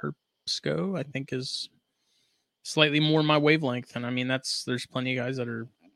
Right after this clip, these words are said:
they love running around out there and, you know, could care less about keeping any of it in captivity. And that's, that's, you know, that's their wavelength. That's just the way I see it.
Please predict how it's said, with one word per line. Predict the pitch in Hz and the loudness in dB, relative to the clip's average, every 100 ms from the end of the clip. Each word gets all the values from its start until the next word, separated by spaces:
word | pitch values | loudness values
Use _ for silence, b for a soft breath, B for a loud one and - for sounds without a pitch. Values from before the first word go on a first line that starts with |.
| _ _ _ _ _ _ - | _ _ _ _ _ _ -6
they | 127 | -4
love | 117 120 127 135 - | -2 -2 -4 -8 -10
running | 117 117 | -8 -6
around | 117 117 117 | -8 -8 -10
out | 113 | -8
there | 113 110 | -8 -8
and, | 107 107 110 117 _ _ _ _ _ _ _ _ - | -8 -10 -12 -12 _ _ _ _ _ _ _ _ -18
you | - | -12
know, | 117 | -10
could | - 127 | -10 -2
care | 131 | 2
less | 131 139 | 2 2
about | 139 113 | 0 -6
keeping | - 117 113 | -4 -6 -4
any | 113 | -6
of | 113 | -6
it | 113 | -6
in | 107 | -8
captivity. | 95 - 110 110 104 | -10 -12 -10 -8 -8
And | 104 | -10
that's, | 117 - | -10 -10
that's, | - 127 - - - - | -10 -10 -10 -12 -16 -16
you | 127 | -12
know, | 117 | -8
that's | 123 127 | -8 -4
their | 147 214 | -2 0
wavelength. | 123 107 95 - | -2 -6 -10 -14
That's | 104 - | -14 -12
just | - - _ _ _ 98 _ _ _ _ _ _ _ _ | -10 -12 _ _ _ _ _ _ _ _ _ _ _ _
the | 110 | -8
way | 110 123 | -6 -4
I | |
see | 120 196 | -4 -6
it. | 196 | -6